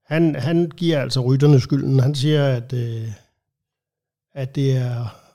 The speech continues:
rytterne, der, der, øh,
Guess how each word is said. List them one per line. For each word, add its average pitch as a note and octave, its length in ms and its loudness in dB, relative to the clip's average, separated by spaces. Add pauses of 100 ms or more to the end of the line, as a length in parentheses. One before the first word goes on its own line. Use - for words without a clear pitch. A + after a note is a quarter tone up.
(200)
rytterne, E3 420 2
der, B2 380 -2 (1500)
der, A#2+ 460 -8 (2750)
øh, - 540 -16